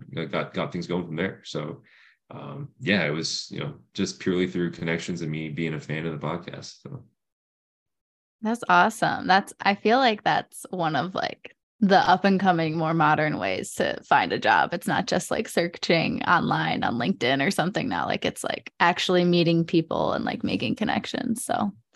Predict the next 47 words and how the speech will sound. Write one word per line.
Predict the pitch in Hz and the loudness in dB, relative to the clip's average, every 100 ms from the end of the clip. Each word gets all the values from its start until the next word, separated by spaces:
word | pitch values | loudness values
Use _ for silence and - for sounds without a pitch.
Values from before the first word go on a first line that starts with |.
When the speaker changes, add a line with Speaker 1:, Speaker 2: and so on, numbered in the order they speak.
| _ _ | _ _
Speaker 2:
that's | 196 190 | -2 2
super | 190 185 | 2 4
Speaker 1:
Yeah, | 180 110 | 4 4
Speaker 2:
cool. | |
Speaker 1:
no, | 107 104 - _ _ _ | 2 -2 -6 _ _ _
hundred | 104 104 98 | 0 2 2
percent. | 92 92 85 76 | 0 -2 -4 -4
Yeah. | 78 76 69 _ _ _ _ _ _ _ _ _ _ _ - | -4 -6 -8 _ _ _ _ _ _ _ _ _ _ _ 4
Speaker 2:
And | 208 208 208 | 8 10 10
so | 226 208 202 190 - - | 10 10 10 8 2 -4
talking | 202 202 226 | 0 2 4
about | 220 208 202 - | 6 6 6 4
your | 180 | 0
journey | 175 175 | 0 0
in | 165 | 0
the | 165 | 0
military, | 233 311 302 302 294 285 269 | 4 4 4 2 4 2 2
your | 214 | 0
experience | 175 - 175 180 185 | -2 -6 -4 -4 -2
in | |
dental | 175 175 180 | 2 4 2
school, | - 190 | 4 4
I | 175 | 4
feel | - 175 | 4 0
like | 170 | 2
we've | 180 | 0
gotten | 170 165 - | 2 2 2
a | 175 | 2
lot | 165 165 | 2 2
of | |
content | - 160 170 175 160 214 | -2 -4 0 0 -2 0
for | 208 | 2
the | 196 | 4
dental | 185 175 240 | 6 6 6
students | 226 - 233 233 240 | 4 2 4 6 4
and | 214 190 | 2 0
things | 175 180 | -2 -2
they | 170 | -2
might | 170 175 190 | 0 0 2
be | |
interested | 196 196 208 - 214 | 0 0 -2 0 2
in. | 214 214 | 4 4
But | 196 202 | 2 2
before | 185 202 196 | 0 4 4
we | 226 | 4
wrap | 226 185 - | 4 2 4
up, | 160 170 - | 2 2 -2